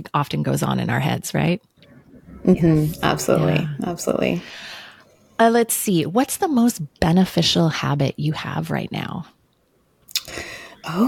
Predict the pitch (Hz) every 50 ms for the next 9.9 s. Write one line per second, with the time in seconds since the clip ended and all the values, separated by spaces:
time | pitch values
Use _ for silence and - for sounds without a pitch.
0 | 269 214 170 170 165 165 196 233 - - - 254 269 269 285 262 - - 214 -
1 | - - 202 190 - - - - 170 196 233 220 - - 95 - - - - -
2 | - - - _ _ _ _ _ _ _ _ _ _ _ - 160 160 160 160 160
3 | 160 _ _ _ 160 160 160 160 160 160 - _ _ _ - - - - - -
4 | - - - - - - - - - 220 220 359 370 359 - - 381 370 370 370
5 | 370 370 359 - - - _ _ _ _ - 220 226 247 254 262 269 262 247 226
6 | - - - 254 233 - 269 254 262 269 277 285 277 - - - _ _ _ _
7 | - 202 202 185 185 190 190 190 180 196 190 190 - 190 190 190 185 190 180 -
8 | - 185 180 - - - 180 180 175 - 180 175 170 175 180 185 202 - 185 190
9 | 190 185 185 180 175 180 185 202 208 220 240 254 269 269 - - -